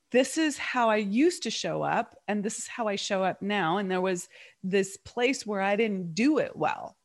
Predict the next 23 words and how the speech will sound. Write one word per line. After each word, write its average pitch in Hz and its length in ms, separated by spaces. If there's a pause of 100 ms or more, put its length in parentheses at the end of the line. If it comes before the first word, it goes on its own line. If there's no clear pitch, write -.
(160)
right? 160 320 (760)
And 220 440 (200)
I 214 80
think 320 420
it's 339 160
important 269 960 (400)
for 214 80
people 233 460
to 214 120
see 208 640 (200)
the 190 160
not 226 540 (240)
perfect, 214 440
perfect 175 560 (280)
version 180 800 (340)
of 190 200
success, - 760
because 185 680
it's 233 200
not 302 300
perfect, 156 400
perfect. 185 440
There's 185 220